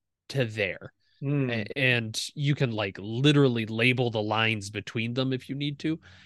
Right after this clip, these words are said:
Speaker 1: And that can really help identify cases where you might say, "Oh, well, huh, the library only leads to the cabin in the woods through the ledger.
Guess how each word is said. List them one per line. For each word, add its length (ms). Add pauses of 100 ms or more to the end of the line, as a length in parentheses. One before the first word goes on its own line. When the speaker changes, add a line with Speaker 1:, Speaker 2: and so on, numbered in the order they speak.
(140)
Speaker 1:
And 140
that 180
can 280 (240)
really 460
help 280
identify 640
cases 500
where 120
you 180
might 260
say, 400 (420)
"Oh, 160
well, 260 (120)
huh, 300 (160)
the 80
library 680
only 480
leads 600
to 480
the 120
cabin 400
in 80
the 80
woods 580 (480)
through 460
the 100
ledger. 480